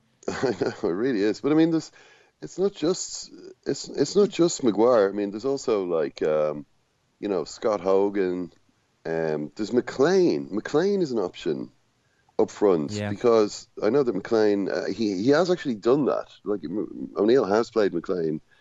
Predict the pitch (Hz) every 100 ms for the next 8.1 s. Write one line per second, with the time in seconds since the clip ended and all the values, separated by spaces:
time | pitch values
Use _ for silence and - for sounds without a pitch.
0 | _ - 104 92 - 104 107 - 80 67
1 | _ _ - 113 - 113 113 147 143 120
2 | 113 117 92 90 110 - 107 90 - 87
3 | 98 90 87 76 92 95 92 82 71 _
4 | - _ _ _ _ - 80 78 76 73
5 | 76 71 - _ 95 - - 95 120 -
6 | 139 160 147 120 110 - 107 107 85 65
7 | - - - 76 76 - 90 80 64 64
8 | -